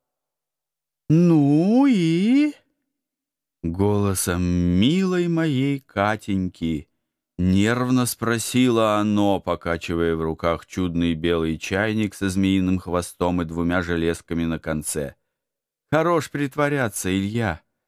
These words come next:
У меня скоро из-за тебя комплексы начнутся. Сам виноват. Пришел раньше времени. Не дал девушке времени привести себя в порядок. Для тебя же марафечусь, изверг малохольный».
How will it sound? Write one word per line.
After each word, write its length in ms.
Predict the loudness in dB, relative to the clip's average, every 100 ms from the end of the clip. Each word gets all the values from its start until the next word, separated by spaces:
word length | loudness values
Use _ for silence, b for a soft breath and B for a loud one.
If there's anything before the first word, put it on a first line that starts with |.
| _ _ _ 2
У 40 |
меня 260 | 2 2 -2
скоро 360 | -2 0 2
из-за 220 | 0 -2
тебя 260 | -2 0 -2
комплексы 640 | 0 0 0 0 -4 0
начнутся. 720 | 0 0 0 -2 -2 -2 -10 -10 _ _ _ _ _
Сам 320 | -2 0 2
виноват. 580 | 2 2 2 -2 -4 -6 _ _ _ _ -2
Пришел 480 | 0 2 2 2 2
раньше 460 | 2 0 -2 -2
времени. 640 | 0 2 2 2 0 -2 -6 _ _ _ 0
Не 280 | 4 4 2
дал 180 | 0 0
девушке 480 | 0 0 0 -2
времени 400 | 0 2 2 0
привести 500 | 0 0 0 0 -2
себя 300 | -2 0 0
в 100 | -2
порядок. 640 | -2 -2 0 -2 -2 -6 _ _ _ _ _ -2
Для 180 | 0 2
тебя 400 | 2 2 2 0
же 160 | 0
марафечусь, 920 | 0 0 -2 0 0 0 -4 -8 -10 _ _ -2
изверг 460 | 0 2 0 0
малохольный». 760 | 0 0 0 -2 0 0 -2